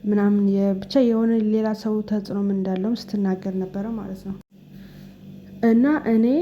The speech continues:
እ፣ አልተቀበልኩትም ብላለች። አልተቀበለችውም ማለት የሆነ፣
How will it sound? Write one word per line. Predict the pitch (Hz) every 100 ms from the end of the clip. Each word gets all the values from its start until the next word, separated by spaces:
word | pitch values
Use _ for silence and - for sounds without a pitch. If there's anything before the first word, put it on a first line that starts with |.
| 359
እ፣ | 220 202 202 196 202
አልተቀበልኩትም | 208 208 - 196 196 208 202 202 240 247 214 202
ብላለች። | 208 190 202 262 277
አልተቀበለችውም | 208 202 214 220 226 233 233 240
ማለት | 233 277 320
የሆነ፣ | 247 226